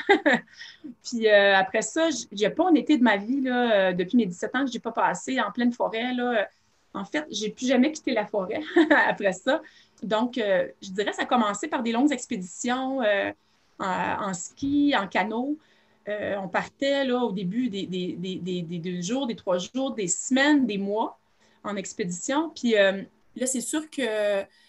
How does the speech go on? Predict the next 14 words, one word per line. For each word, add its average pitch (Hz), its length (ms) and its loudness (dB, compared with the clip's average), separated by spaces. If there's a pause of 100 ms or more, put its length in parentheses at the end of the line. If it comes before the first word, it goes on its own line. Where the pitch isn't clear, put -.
(140)
il 214 40 -2
y - 20 2
a - 20 0
mon 208 140 -2
travail - 340 4
de 330 80 0
biologiste. 262 600 0
Je - 60 -12
travaillais 240 420 2
pendant 233 200 -2
plusieurs 226 400 -2
années, 247 340 2
là, 254 340 0
euh, 202 220 4